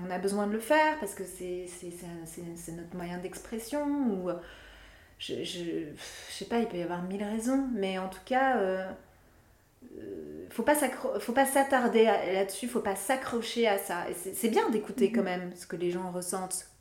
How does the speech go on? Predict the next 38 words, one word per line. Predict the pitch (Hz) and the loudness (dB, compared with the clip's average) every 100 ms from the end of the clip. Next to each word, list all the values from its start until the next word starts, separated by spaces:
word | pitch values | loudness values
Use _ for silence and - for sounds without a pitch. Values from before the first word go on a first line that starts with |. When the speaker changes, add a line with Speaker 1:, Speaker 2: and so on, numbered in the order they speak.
| _ | _
Speaker 1:
le | 180 | -4
bon | 170 185 233 | -2 4 4
comme | 208 180 | 4 0
le | 190 | 2
mauvais, | 220 311 339 214 | 4 4 6 4
et | |
puis | 196 180 | 2 -4
de | |
faire | 180 196 | -4 -6
un | 190 | -8
peu | 185 214 202 | -2 0 0
le | 196 | -4
tri | - 302 | -4 -4
là-dedans. | 277 214 240 262 254 - - - _ _ _ _ _ - _ _ _ _ _ - | -2 -2 -2 -4 -8 -18 -20 -20 _ _ _ _ _ -20 _ _ _ _ _ -14
Faut | - | 0
avancer, | 170 170 185 - 202 | 2 2 -2 -4 -6
quoi. | 196 156 156 - _ 247 | -6 -10 -10 -14 _ -2
Speaker 2:
Ouais. | 214 - - _ - _ _ _ _ _ - _ _ _ _ - - - | -2 -2 -20 _ -20 _ _ _ _ _ -20 _ _ _ _ -20 -6 10
T'en | 233 | 12
as | 226 | 12
un | 226 | 10
petit | - | 8
peu | 302 294 | 6 12
parlé, | 262 240 277 320 | 12 12 12 12
mais | 277 233 | 12 12
t'as | 233 214 | 10 10
quel | 285 294 | 12 10
rapport, | 247 233 247 254 247 | 10 8 10 10 12
euh, | 214 202 196 196 196 - - - | 10 8 6 4 2 -4 -12 2
avec | 214 208 208 202 | 6 8 8 8
l'échec ? | 214 233 226 - 196 - - - - - _ - | 10 12 12 6 4 0 -14 -16 -20 -20 _ 6
Est-ce | 220 - | 6 8
que | 269 | 6
t'as | 269 247 208 202 202 | 8 12 12 12 10
quelque, | 196 233 - 233 226 - | 8 4 6 4 4 8
t'as | 214 202 202 | 12 12 12
peut-être | 202 202 240 - | 8 4 4 6
un... | 202 190 190 | 6 6 6